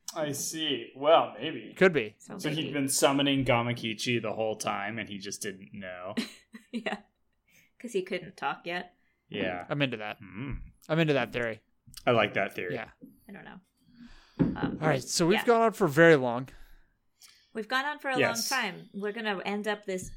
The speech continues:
Speaker 3: finish this arc in the next two episodes.
Speaker 2: Sweet.
Speaker 3: Um,
Speaker 1: Yay.
Speaker 3: what do you <laughs> think is gonna happen?
Speaker 1: I think that, uh,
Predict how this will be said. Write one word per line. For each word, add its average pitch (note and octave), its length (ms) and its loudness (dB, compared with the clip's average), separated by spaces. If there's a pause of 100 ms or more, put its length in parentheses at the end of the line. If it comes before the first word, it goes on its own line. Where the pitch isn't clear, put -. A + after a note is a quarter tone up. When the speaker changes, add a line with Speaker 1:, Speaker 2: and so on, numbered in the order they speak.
(340)
Speaker 3:
finish A3 320 -10
this F#3+ 180 -4
arc F#3 380 -6
in D#3 360 -14
the E3 100 -14
next G3 360 -14
two G#3+ 200 -8
episodes. G3+ 720 -10
Speaker 2:
Sweet. C#3 440 -2 (100)
Speaker 3:
Um, E3+ 240 -2
Speaker 1:
Yay. F3+ 280 -6 (400)
Speaker 3:
what G3+ 160 0
do A#3 40 2
you A#3+ 80 2
<laughs> - 140 -4
think C#4 160 6
is - 140 -2
gonna - 280 6
happen? C#4+ 680 0 (500)
Speaker 1:
I C3 160 2
think C3+ 360 -2
that, C3 340 4
uh, A#2 540 2